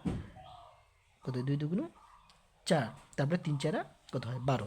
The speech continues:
এটা লিখবো এখানে। এরপরে আবার কী করবো? এটার বর্গ করব, বর্গ করে যেটা হবে তার সঙ্গে এটার সঙ্গে গুণ করে দেবো। তিন তিরিকে নয়, নয় দুগুণ আঠারো।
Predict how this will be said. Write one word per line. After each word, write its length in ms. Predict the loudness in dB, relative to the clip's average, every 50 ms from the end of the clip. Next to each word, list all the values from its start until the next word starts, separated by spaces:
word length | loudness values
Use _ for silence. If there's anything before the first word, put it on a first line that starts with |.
| -4 0
এটা 120 | 0 2
লিখবো 240 | 2 2 2 0 -4
এখানে। 240 | -2 -2 -6 -6 -6 -12 _ _ _ _ _ _ 4
এরপরে 340 | 4 4 6 6 4 6 6 4
আবার 180 | 2 0 -2 0
কী 100 | 2 2
করবো? 180 | 2 2 2 2 0
এটার 200 | 2 4 6 8
বর্গ 180 | 8 8 8 6 4
করব, 220 | 4 2 2 2 2
বর্গ 220 | 4 4 4 6 6
করে 140 | 6 6 6
যেটা 160 | 6 6 4 6
হবে 100 | 4 4
তার 160 | 4 2 0 4 4
সঙ্গে 160 | 4 4 4
এটার 180 | 2 2 0
সঙ্গে 240 | 2 2 2 2 2 0 0
গুণ 180 | 2 2 2 4
করে 160 | 2 2 0
দেবো। 180 | 0 -2 -6 -4 2
তিন 120 | 4 4 4
তিরিকে 260 | 4 4 2 2 2 0
নয়, 240 | 2 2 0 0 2
নয় 180 | 2 0 0
দুগুণ 220 | 0 0 2 2 2 2 0 -6 -16 -18 -16 -16 -16 -14 -4 -2
আঠারো। 280 | 0 2 2 0 0